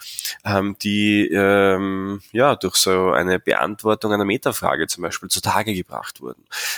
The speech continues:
Also, äh, das ist... Äh, vielleicht, vielleicht, was ich dir sagen möchte damit ist, unterschätze nicht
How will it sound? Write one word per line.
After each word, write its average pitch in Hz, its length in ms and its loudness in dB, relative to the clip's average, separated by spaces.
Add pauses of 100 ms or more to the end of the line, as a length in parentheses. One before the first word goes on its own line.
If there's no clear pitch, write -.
Also, 92 680 0 (560)
äh, - 60 -12 (880)
das - 340 0
ist... 117 320 2
Äh, 101 320 -2 (1500)
vielleicht, - 380 0
vielleicht, 104 260 -2
was 104 80 -4
ich 107 80 -4
dir 110 100 0
sagen 131 300 0
möchte 104 240 -4
damit 90 240 -6
ist, 110 140 -2
unterschätze 98 720 0
nicht 110 500 -6